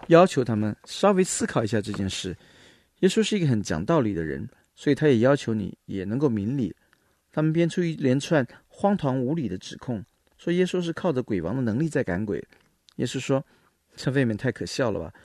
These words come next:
如果真是这样的话，那么撒旦就是在自相纷争了。这么一来，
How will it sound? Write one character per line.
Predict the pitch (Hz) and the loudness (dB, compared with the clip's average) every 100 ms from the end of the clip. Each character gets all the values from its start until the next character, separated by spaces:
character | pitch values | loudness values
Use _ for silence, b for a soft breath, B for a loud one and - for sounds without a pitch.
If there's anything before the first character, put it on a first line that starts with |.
| b b - | b b 2
如 | 175 | 6
果 | 175 | 6
真 | 185 196 | 6 2
是 | 185 | 2
这 | 180 | 2
样 | 156 | 2
的 | 123 | 2
话， | 143 110 B B B - | 2 2 B B B 0
那 | |
么 | 165 | 2
撒 | 147 113 | 2 2
旦 | 131 160 | 4 4
就 | 143 | 2
是 | 143 | -2
在 | 143 135 | 0 0
自 | - | 2
相 | 139 139 | 2 2
纷 | 139 160 | 2 -2
争 | 160 214 | 0 0
了。 | 170 - b b b b | 0 -4 b b b b
这 | - | 0
么 | 139 | 4
一 | 127 | 6
来， | 107 110 | 6 4